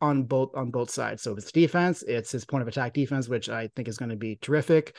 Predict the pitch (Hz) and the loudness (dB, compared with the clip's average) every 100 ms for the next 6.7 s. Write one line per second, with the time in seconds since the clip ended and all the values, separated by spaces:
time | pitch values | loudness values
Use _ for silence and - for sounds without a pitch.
0 | - - - 107 151 143 120 147 139 143 | -16 -14 -10 -2 2 2 4 4 8 6
1 | 139 131 127 135 147 - - - - - | 6 2 0 0 0 -4 -20 -10 -6 2
2 | 147 135 139 135 147 147 143 135 - 135 | 2 4 0 0 2 4 4 0 -6 -2
3 | 135 131 135 139 131 147 143 135 147 175 | 2 2 2 0 2 4 4 4 4 4
4 | 175 175 175 170 190 226 - - - _ | 4 4 4 6 6 4 -4 -20 -20 _
5 | - 143 156 214 - - - 170 175 170 | 0 4 4 2 0 -4 0 2 2 4
6 | 165 151 151 - 120 104 | 4 4 2 -2 -6 -8